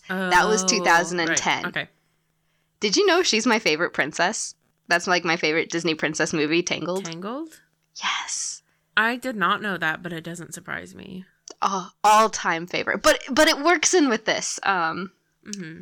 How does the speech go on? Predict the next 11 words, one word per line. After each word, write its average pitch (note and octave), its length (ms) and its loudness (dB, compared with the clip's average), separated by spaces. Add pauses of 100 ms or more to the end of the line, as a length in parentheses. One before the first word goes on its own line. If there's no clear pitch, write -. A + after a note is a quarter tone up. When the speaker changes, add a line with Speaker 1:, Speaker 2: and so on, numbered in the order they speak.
(140)
Speaker 1:
so, G#3+ 760 2 (540)
Tangled, C#4+ 680 2 (420)
Brave, G3+ 680 4 (240)
Frozen, A#3+ 960 4 (300)
and G3 120 0
How G3+ 220 4
to G#3+ 80 0
Train G#3+ 320 -2
Your F#3+ 100 4
Dragon E3+ 460 2 (180)
all, F3+ 320 2